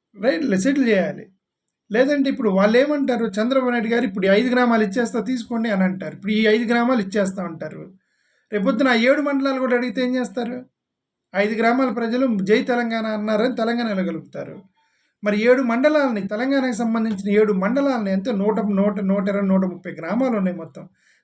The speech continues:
వాటన్నిటి తీసుకొచ్చి పోలవరం ప్రాజెక్టు కోసం అని చెప్పి ఆంధ్రాలో గెలిపారు. ఇప్పుడు మళ్ళీ వాళ్ళు ఉద్యమానికి లేపుస్తారు, ఏడు మండలాల ఉద్యమాన్ని లేపుతారు. అప్పుడేం చేస్తారు? ఏడు మండలాలు వీళ్ళు కలుపుతారా?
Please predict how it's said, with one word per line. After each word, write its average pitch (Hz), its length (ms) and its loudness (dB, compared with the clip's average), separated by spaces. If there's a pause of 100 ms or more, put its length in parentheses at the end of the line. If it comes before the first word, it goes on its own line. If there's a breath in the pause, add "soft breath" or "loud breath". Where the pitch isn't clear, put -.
(100)
వాటన్నిటి 220 420 2
తీసుకొచ్చి 208 460 -2
పోలవరం 233 420 2
ప్రాజెక్టు 190 400 0
కోసం 190 300 -4
అని 196 120 2
చెప్పి 220 140 -4
ఆంధ్రాలో 202 400 2
గెలిపారు. 151 460 -10 (480 soft breath)
ఇప్పుడు 208 140 -2
మళ్ళీ 254 200 4
వాళ్ళు 247 260 4
ఉద్యమానికి 254 460 2
లేపుస్తారు, 185 540 -4 (420)
ఏడు 254 180 4
మండలాల 262 380 0
ఉద్యమాన్ని 196 440 0
లేపుతారు. 180 580 -6 (180)
అప్పుడేం 247 400 0
చేస్తారు? 233 340 -6
ఏడు 220 280 2
మండలాలు 208 320 0
వీళ్ళు 170 180 -4
కలుపుతారా? 156 540 -12